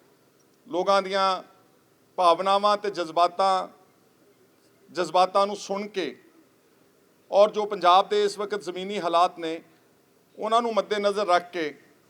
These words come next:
ਇਹ ਬਹੁਤ ਔਖਾ ਤੇ ਬਹੁਤ ਵੱਡਾ ਫੈਸਲਾ ਅਸੀਂ ਸਭ ਨੇ ਮਿਲ ਕੇ ਲਿਆ ਵਾ।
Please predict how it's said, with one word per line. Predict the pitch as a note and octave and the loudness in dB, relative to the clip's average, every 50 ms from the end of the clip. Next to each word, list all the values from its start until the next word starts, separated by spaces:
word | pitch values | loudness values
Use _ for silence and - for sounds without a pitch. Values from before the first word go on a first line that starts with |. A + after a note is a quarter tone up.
| _ _ _ _ _ _ _ _ _ _ _ _ _ _ _ _ _ _ _ _ _ _ _ _ _ | _ _ _ _ _ _ _ _ _ _ _ _ _ _ _ _ _ _ _ _ _ _ _ _ _
ਇਹ | G#3 G#3+ A3+ A3+ A3+ G#3+ G#3+ - | 4 4 6 6 6 4 0 -2
ਬਹੁਤ | F#3 E3 G3+ G#3+ G#3+ - - G#3+ G#3 G#3 G3+ G3 F#3+ - - - _ _ _ _ _ _ _ _ _ _ _ _ _ _ - | 0 2 2 2 2 0 0 4 6 6 6 4 2 -2 -10 -20 _ _ _ _ _ _ _ _ _ _ _ _ _ _ 0
ਔਖਾ | E3+ G3 G3+ - - - A3 A3+ A3+ | 2 2 2 2 2 4 6 6 6
ਤੇ | A3+ A3+ A3 | 6 2 0
ਬਹੁਤ | G#3 G3+ G3 F3+ G3+ G3+ - | -2 0 2 2 0 0 0
ਵੱਡਾ | - D3 C#3+ G3 G3 G3 | -4 -2 2 4 4 4
ਫੈਸਲਾ | G3 F#3 F3+ E3+ E3 E3+ F3 F3 E3 E3 D#3 D3 - - - _ _ _ _ _ _ _ _ _ _ - | 4 2 0 0 -2 -2 0 2 2 2 2 0 -6 -14 -20 _ _ _ _ _ _ _ _ _ _ -6
ਅਸੀਂ | F3+ F3+ G#3 A3 | -6 -6 -6 -6
ਸਭ | - - G#3+ A3 A3 | 0 2 2 2 2
ਨੇ | A3 A3 G#3+ | 0 -4 -4
ਮਿਲ | F#3+ F3 F3 F3 | -4 -4 -6 -4
ਕੇ | F3 G3 F3+ | -6 -6 -4
ਲਿਆ | E3+ E3 D#3+ E3+ F#3 | 0 2 2 4 4
ਵਾ। | F#3 F#3+ G3 F#3+ | 2 2 0 0